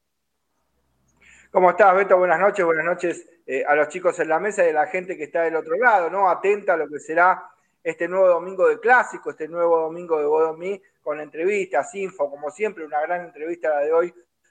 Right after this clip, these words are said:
con Sergio Constantino, uno de los candidatos, eh, para ser presidente de San Lorenzo de Almagro a partir del diecisiete de diciembre, eh, un San Lorenzo que finalmente terminó un ciclo desde lo deportivo, eh, metiéndose finalmente en Copa Libertadores, que era uno de los objetivos,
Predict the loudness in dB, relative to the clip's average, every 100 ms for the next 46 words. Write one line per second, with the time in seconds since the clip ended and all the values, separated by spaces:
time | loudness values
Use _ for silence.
0 | _ -10 -6 -6 -4 -6 -4 -6 -6 -8
1 | -8 -6 -6 -6 -4 -6 -6 0 0 0
2 | -4 -6 _ _ _ _ -12 -4 2 2
3 | 2 -4 -8 -12 -10 -8 -8 -6 -6 -6
4 | -8 -2 -2 2 2 2 -2 -8 -8 -10
5 | -12 _ _ -8 -6 -6 -12 -8 -6 -4
6 | -6 -8 -8 -2 -2 0 -4 -4 -10 _
7 | -10 -8 -8 -2 0 0 -2 -4 -6 -6
8 | -8 -8 -4 -4 -2 -2 -4 -12 _ 0
9 | 0 -4 -6 -8 -8 0 2 2 0 0
10 | 0 -2 -8 -8 -2 0 0 -2 -12 _
11 | _ -6 -6 -6 -12 -12 -10 -6 -6 -8
12 | -12 -8 -6 -6 -8 -10 -8 -4 -2 -4
13 | -6 0 2 2 -4 -2 -2 -2 -4 -6
14 | -6 -8 -10 -10 -12 -4 -2 -2